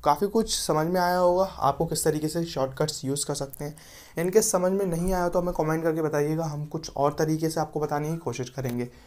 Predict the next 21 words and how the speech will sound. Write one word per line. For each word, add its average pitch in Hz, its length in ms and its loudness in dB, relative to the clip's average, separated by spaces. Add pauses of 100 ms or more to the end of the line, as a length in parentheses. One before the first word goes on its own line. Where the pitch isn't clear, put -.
(260)
वीडियो 175 240 8
पसंद 196 300 4
आई 190 100 10
हो 196 60 10
तो 190 100 4
लाइक 170 320 4
कीजिएगा, 196 500 6
चैनल 143 400 0
को 139 140 2
सब्सक्राइब 131 760 0
कीजिएगा 185 400 2
और 127 200 0
बेल 135 280 4
आइकन 135 220 0
को 143 100 0
दबाना 139 300 0
बिल्कुल 135 280 0
भी 135 120 0
ना 135 200 2
भूलें 180 260 2
दोस्तों। 180 340 -2